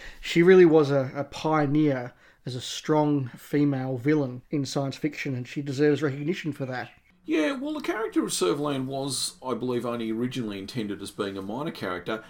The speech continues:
Speaker 2: and, and indeed was originally written as being male. So, casting her, I think, was a real stroke of genius. And the fact that they not only retained her, but gave Servalan increased screen time as the series goes on,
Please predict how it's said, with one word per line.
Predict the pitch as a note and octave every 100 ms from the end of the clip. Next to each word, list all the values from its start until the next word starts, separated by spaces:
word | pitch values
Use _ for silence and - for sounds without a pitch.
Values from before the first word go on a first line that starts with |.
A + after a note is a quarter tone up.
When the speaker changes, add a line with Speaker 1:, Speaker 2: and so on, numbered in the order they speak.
| -
Speaker 2:
and, | A#3+
and | C#4+ C4
indeed | C#4 C4+ E4+
was | D4+ F3+
originally | C#3+ B2+ A2+ G#2
written | F#2+ G2+ G2
as | F#2
being | - F#2+ F2+
male. | C3 C4 G3 C2 - - -
So, | - G#3+ A3 A3+ - - - -
casting | G#3+ C#4+ C4 G3+
her, | E3+ C#3 C3
I | B2+ B2
think, | B2+ B2+ -
was | B2 C#3
a | B2
real | B2+ A#2+
stroke | - A#2+ A2
of | A2+
genius. | B2+ C#3 C3+ G#2+ - - - -
And | G3 A3 G#3
the | F3+
fact | F#3 C4 D#4
that | E4 -
they | F3 D#3+ C#3+
not | D3 D#3+
only | D3+ C3+ C3+ B2 B2 -
retained | A#2 - C#3 G3+ D#3
her, | C3 G#2 G#2
but | - C3 B2+ - - A#2+
gave | C#3+ D3 D#3+ F3 - - -
Servalan | - B2 A#2+ A2+ A2 A2 G#2+ - _ - _ -
increased | A2+ - A#2+ -
screen | - D#3+ A3+
time | - G#2+ F#2+
as | F#2+
the | A#2+
series | - B2 A2+ G2+
goes | - G2 A2+
on, | D3+ C3